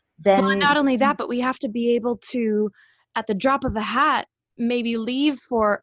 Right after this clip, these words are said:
Speaker 2: a couple months or year
Speaker 1: Yes.
Speaker 2: at a time and
Speaker 1: Yes.
Speaker 2: be okay with that. And of course, if you have a family, I mean, I know for me,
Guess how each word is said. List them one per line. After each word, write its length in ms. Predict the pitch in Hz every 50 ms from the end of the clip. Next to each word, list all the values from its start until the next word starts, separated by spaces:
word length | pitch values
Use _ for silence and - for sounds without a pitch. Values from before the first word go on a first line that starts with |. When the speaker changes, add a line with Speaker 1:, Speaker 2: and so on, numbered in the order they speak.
| _ -
Speaker 2:
a 60 | 214
couple 280 | 214 - 247 233 - 233
months 400 | 220 214 214 208 220 233 - -
or 80 | 220 208
year 400 | 202 190 214 269 381 466 339 220
Speaker 1:
Yes. 100 | 180 -
Speaker 2:
at 140 | - 202 196 202
a 60 | 196
time 480 | - - - 320 320 269 233 226 226 - -
and 200 | 226 220 220 220
Speaker 1:
Yes. 760 | 214 - - - _ _ - - - - - - - - 190
Speaker 2:
be 160 | - 285 277
okay 280 | 262 262 - 226 254 285
with 180 | 370 494 - -
that. 300 | - 185 165 170 - - - -
And 120 | 226 233
of 120 | 226 202
course, 260 | - 269 247 233 - 233
if 80 | 208
you 140 | 208 220 226
have 180 | 214 214 208 214
a 80 | 196
family, 580 | - - 254 254 311 359 339 269 220 196 196 196
I 60 | 214
mean, 160 | 220 226 226
I 80 | 233 240
know 160 | 254 269 277
for 180 | - - 240 226
me, 460 | 220 220 262 320 339 294 262 254